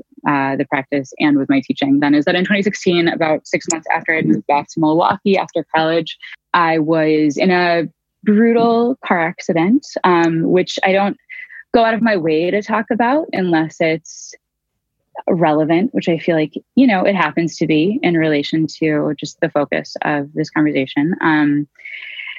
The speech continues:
we were T-boned and I was in, um, just, like, the hot spot of the car. And so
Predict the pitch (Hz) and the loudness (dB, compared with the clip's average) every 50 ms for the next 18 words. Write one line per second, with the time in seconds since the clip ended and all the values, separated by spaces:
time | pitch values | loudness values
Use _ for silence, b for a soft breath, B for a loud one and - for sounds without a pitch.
0 | B B _ _ _ _ - - - - 202 185 190 185 185 185 180 180 180 185 | B B _ _ _ _ -16 -8 -2 -2 0 0 0 0 0 2 0 0 -2 -2
1 | - - 277 262 254 240 240 240 226 226 226 226 214 196 - 170 170 175 175 175 | 0 2 2 4 4 2 2 2 2 2 2 2 2 2 2 2 2 2 2 0
2 | 165 160 - 175 170 165 165 165 165 165 165 165 - - - 160 156 156 156 151 | 0 0 0 2 4 4 4 4 2 2 2 2 0 0 0 2 2 2 2 2
3 | 151 151 156 156 156 147 143 _ _ - - 208 196 180 165 - - - - 160 | 2 2 0 0 -2 -4 -6 _ _ -4 0 2 2 2 0 -4 -4 -2 0 0
4 | 151 - - 170 151 156 147 147 - - - 156 151 156 165 175 - - - 151 | 0 0 -2 0 0 0 -2 -2 -2 -2 -2 0 0 0 -2 -4 -4 -2 -2 0
5 | 143 143 143 160 175 170 160 160 156 - - - 165 151 151 147 147 147 147 147 | 0 0 0 0 0 2 0 0 0 -4 -4 -2 -2 0 0 0 0 0 0 -2
6 | 147 151 | -4 -6